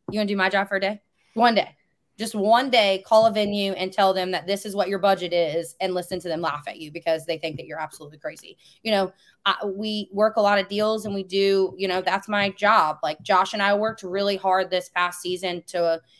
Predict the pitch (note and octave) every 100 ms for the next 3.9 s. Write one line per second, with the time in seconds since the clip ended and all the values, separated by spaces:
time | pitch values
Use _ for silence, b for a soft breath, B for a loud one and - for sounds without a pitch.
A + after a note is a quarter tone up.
0 | b - G#3 G#3+ G#3+ G3+ F#3+ G3 G3 A3
1 | A3 G#3+ F#3+ F3+ F3+ F3+ F#3 F#3+ F#3 F#3
2 | F#3 F#3 _ _ _ _ - B3+ B3+ A3
3 | G#3 G#3+ F#3+ F#3+ G3 F3+ F3 C4